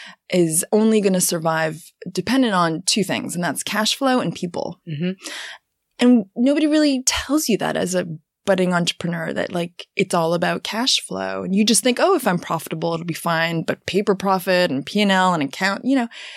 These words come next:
Speaker 1: if you don't have the cash, you're not making any business. And,
Speaker 2: Well, you can't
Speaker 1: um,
Speaker 2: pay your people.
Speaker 1: You can't pay your people.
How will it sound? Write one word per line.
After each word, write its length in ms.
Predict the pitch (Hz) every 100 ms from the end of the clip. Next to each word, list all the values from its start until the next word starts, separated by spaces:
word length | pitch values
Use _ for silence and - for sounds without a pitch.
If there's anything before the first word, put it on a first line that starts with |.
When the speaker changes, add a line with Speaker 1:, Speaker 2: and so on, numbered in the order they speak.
| - - - _
Speaker 1:
if 140 | 208 202
you 80 | 269
don't 100 | 254
have 120 | 240
the 80 | 190
cash, 340 | 196 180 170
you're 80 | 190
not 140 | 170
making 320 | - 156 - 156
any 140 | 151
business. 680 | - 170 - - 170 - -
And, 100 | - 170
Speaker 2:
Well, 60 |
you 100 | 170
can't 240 | 160 170 156
Speaker 1:
um, 60 |
Speaker 2:
pay 60 | 170
your 80 | 165
people. 320 | 220 220 143
Speaker 1:
You 60 | 233
can't 240 | 294 294
pay 80 | 285
your 100 | 302
people. 460 | 311 349 - 139